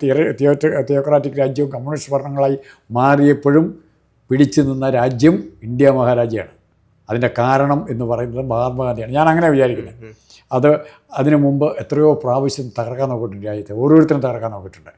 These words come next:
Speaker 1: അതിനെയൊക്കെ അതിജീവിക്കാൻ നമുക്ക് പറ്റി. ച-, വ-, നമ്മുടെ, ഏർ, ശിവജി മഹാരാജാവ് മുഗളന്മാരെ തോൽപ്പിച്ചോ? തോൽപ്പിച്ചോ?
Speaker 2: അല്ല, ഞാൻ എൻ്റെ ചോദ്യത്തിലേക്ക് ഞാൻ തിരിച്ചു വരാം
Speaker 1: നിങ്ങൾ
Speaker 2: സാറേ.
Speaker 1: ചോദ്യം
Speaker 2: ന-,
Speaker 1: ചോദിച്ചില്ലേ?
Speaker 2: ഞാൻ ചോദ്യം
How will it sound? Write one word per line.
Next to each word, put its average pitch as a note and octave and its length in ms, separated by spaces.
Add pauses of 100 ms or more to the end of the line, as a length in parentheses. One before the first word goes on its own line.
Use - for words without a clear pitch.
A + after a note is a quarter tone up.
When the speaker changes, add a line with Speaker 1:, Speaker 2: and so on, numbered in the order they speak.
(260)
Speaker 1:
അതിനെയൊക്കെ B2+ 480
അതിജീവിക്കാൻ B2+ 500
നമുക്ക് G#2 220
പറ്റി. F#2+ 200 (460)
ച-, - 160 (160)
വ-, B2 200
നമ്മുടെ, C3 260 (280)
ഏർ, A2 240 (340)
ശിവജി C#3+ 340
മഹാരാജാവ് B2 480 (880)
മുഗളന്മാരെ D3 540
തോൽപ്പിച്ചോ? C3+ 340 (960)
തോൽപ്പിച്ചോ? D3+ 300
Speaker 2:
അല്ല, C#3 200
ഞാൻ D3 180
എൻ്റെ E3 220
ചോദ്യത്തിലേക്ക് D#3 580
ഞാൻ D3+ 140
തിരിച്ചു B2 180
വരാം A#2 180
Speaker 1:
നിങ്ങൾ A2+ 140
Speaker 2:
സാറേ. D3+ 120
Speaker 1:
ചോദ്യം G3+ 220
Speaker 2:
ന-, F#3+ 80
Speaker 1:
ചോദിച്ചില്ലേ? G3 340
Speaker 2:
ഞാൻ E3 100 (180)
ചോദ്യം D3 240